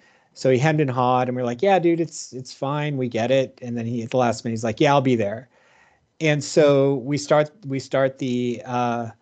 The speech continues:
the draft, or is, it's, uh, a salary cap draft. Um, and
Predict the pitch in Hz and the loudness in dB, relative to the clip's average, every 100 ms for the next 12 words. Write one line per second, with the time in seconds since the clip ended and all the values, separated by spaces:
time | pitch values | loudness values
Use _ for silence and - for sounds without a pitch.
0 | _ _ _ _ _ 120 135 139 123 120 | _ _ _ _ _ -2 2 4 2 0
1 | 123 120 123 123 - 127 117 113 117 - | -2 -2 -4 -6 -4 -2 -2 -4 -8 -14
2 | - 117 113 _ _ - - 147 156 156 | -12 -10 -12 _ _ -12 2 4 4 2
3 | 151 139 120 110 120 _ _ _ _ _ | 0 0 -4 -4 -8 _ _ _ _ _
4 | 135 135 127 120 117 - _ _ _ 127 | -2 0 0 -4 -10 -20 _ _ _ -8
5 | 123 120 120 117 | -6 -6 -8 -10